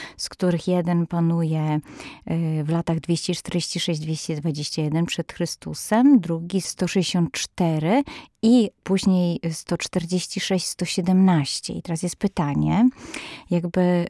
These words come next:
którego z tych władców należałoby, y, mieć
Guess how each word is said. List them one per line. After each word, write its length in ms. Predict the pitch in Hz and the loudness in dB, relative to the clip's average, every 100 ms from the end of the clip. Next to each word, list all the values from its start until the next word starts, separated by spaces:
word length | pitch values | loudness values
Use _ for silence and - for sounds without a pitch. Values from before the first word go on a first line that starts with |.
| - | -8
którego 680 | - - 196 202 185 202 | -8 -2 4 4 4 0
z 160 | 196 - | 0 -2
tych 260 | - 175 170 | -2 -2 -2
władców 560 | 170 190 - - 170 | -4 -4 -6 -8 -4
należałoby, 1120 | 170 160 160 160 156 156 156 156 156 156 156 156 165 | -2 -2 -2 -4 -4 -4 -6 -6 -4 -4 -4 -6 -6
y, 220 | 160 156 | -6 0
mieć 720 | 165 180 165 - - - - | 4 4 2 -2 -6 -4 -6